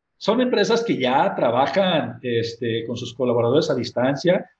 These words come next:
o sea, ya hay una combinación, ya hay un, ya hay un híbrido en el teletrabajo. Son empresas que de alguna manera a lo mejor no tienen más de cinco trabajadores, los demás son asociados, los demás, este, trabajan solamente por objetivos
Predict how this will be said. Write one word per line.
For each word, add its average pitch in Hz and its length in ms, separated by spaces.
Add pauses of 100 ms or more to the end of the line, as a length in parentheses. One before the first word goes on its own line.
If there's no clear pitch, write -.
o 127 60
sea, 120 260
ya 131 80
hay 147 80
una 180 180
combinación, 123 1000
ya 120 120
hay 139 140
un, 156 180
ya 135 100
hay 147 200
un 156 260
híbrido 147 640 (260)
en 120 80
el 110 120
teletrabajo. 117 920 (200)
Son 214 200
empresas 190 380
que 170 80
de 156 40
alguna 165 140
manera 165 300
a 170 60
lo 156 40
mejor - 300 (300)
no 143 140
tienen 165 300
más 151 180
de 160 100
cinco 156 380
trabajadores, 113 800 (680)
los 139 200
demás 123 320
son 156 160
asociados, 131 540
los 135 160
demás, 120 420 (220)
este, 120 320
trabajan 120 340
solamente 139 360
por 123 180
objetivos 123 680